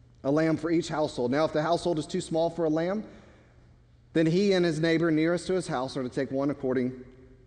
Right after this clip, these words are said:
to the number of the persons in them, according to what each man should eat. And you divide the lamb. Your lamb shall be an unblemished male, a year old, in his prime. You may take it from the sheep or from the goats. You shall keep it until the fourteenth day of the same month. Then the whole assembly and the congregation of Israel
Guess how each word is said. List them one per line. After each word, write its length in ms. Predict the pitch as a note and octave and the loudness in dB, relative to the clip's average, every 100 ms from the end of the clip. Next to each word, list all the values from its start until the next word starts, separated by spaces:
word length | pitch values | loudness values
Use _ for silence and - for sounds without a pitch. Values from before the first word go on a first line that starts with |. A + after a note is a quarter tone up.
| - | -6
to 100 | - | 0
the 100 | F3 | 2
number 260 | E3+ E3+ F#3 | 4 2 2
of 60 | |
the 60 | E3 | 0
persons 480 | C3 D3+ C#3 B2 A#2 | 0 -2 0 -2 0
in 140 | C#3+ | 0
them, 260 | C3 A2 G#2+ - - - | 0 -2 -6 -12 -20 -6
according 380 | C3 E3 F3 E3 | 0 2 2 2
to 120 | E3 | 2
what 220 | D3+ D#3 | 2 2
each 220 | F3 F3+ | 0 0
man 180 | D#3 D3 | 0 -2
should 180 | C#3+ C#3+ | -2 -4
eat. 300 | D#3+ F3 D#3 - - - - - | 0 0 0 -6 -20 -20 -20 -10
And 100 | A#2 | -4
you 60 | B2+ | -2
divide 360 | A#2 B2 C3 | 0 0 2
the 60 | B2+ | 0
lamb. 360 | C3+ C#3+ C3 | 0 0 0
Your 80 | B2+ | 2
lamb 300 | C#3+ E3+ E3+ | 2 4 2
shall 180 | C#3 D#3 | 0 0
be 140 | D3 | 2
an 100 | D3+ D3+ | 2 2
unblemished 560 | E3 F3+ E3+ F3 E3 E3 | 2 2 2 2 0 -2
male, 300 | E3 D#3+ C#3 | 0 2 2
a 40 | |
year 220 | C3 D#3 | 2 2
old, 340 | D3+ D3+ B2+ A2 - - - | 2 2 2 -2 -10 -20 -12
in 40 | A#2 | -8
his 120 | A#2 | -8
prime. 440 | - D3 B2 G2+ G#2+ - - - - _ _ - - | -4 -4 -4 -6 -10 -16 -20 -20 -20 _ _ -20 -8
You 80 | A#2 | -2
may 100 | D3 | 0
take 220 | F3 D#3+ | 2 0
it 160 | E3 - | 0 0
from 160 | D#3 | 0
the 80 | D3 | 0
sheep 640 | - F#3 F3 - - - - | 0 -2 -2 -4 -14 -20 -18
or 80 | |
from 160 | A#2 B2+ | -8 -4
the 80 | B2+ | -2
goats. 460 | B2+ C3 B2+ - - - - - - | 0 -2 -4 -12 -20 -20 -20 -20 -10
You 60 | D3+ | -6
shall 100 | D3+ | -2
keep 180 | G#3 | 0
it 40 | F#3+ | 0
until 180 | E3 E3 | 0 -2
the 40 | |
fourteenth 480 | D#3 G3+ - F#3 D#3+ | 0 -2 0 -2 2
day 220 | F#3 F#3 | 2 2
of 100 | D3+ | 2
the 60 | C#3+ | -2
same 320 | - F#3 F3 | -2 0 0
month. 240 | F#3 E3+ | 0 0
Then 80 | D3+ | 0
the 80 | D#3+ | -2
whole 240 | D3+ G#3 | 0 2
assembly 380 | G3+ - G3 F#3 | 2 2 0 2
and 100 | E3 | 0
the 60 | D3 | 0
congregation 640 | D3+ E3+ D3+ D3+ E3+ E3 | 0 0 0 0 0 -2
of 80 | C#3+ | 0
Israel 340 | F3 D#3+ D3 | 0 2 0